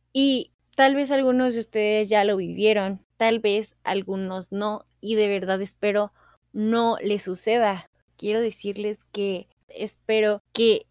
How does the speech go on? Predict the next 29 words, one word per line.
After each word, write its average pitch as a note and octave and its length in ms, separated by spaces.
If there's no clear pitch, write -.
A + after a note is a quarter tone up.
lleven A3 580
tiempo A3 400
siendo G#3+ 460
conscientes A3+ 840
de A#3+ 240
que A#3+ 140
puede B3+ 400
pasar, G#3+ 640
de A3+ 240
que A#3+ 140
no A#3+ 100
es B3 140
algo C4+ 200
lejano, G3 640
es B3 160
algo D4 220
que D4 100
estamos A#3+ 340
viviendo A3 460
todos A3 500
y A#3 100
en A#3 120
cualquier A#3 320
momento B3 420
le G#3+ 140
puede A3 320
pasar G3+ 360
a A3 80
cualquiera. G3+ 960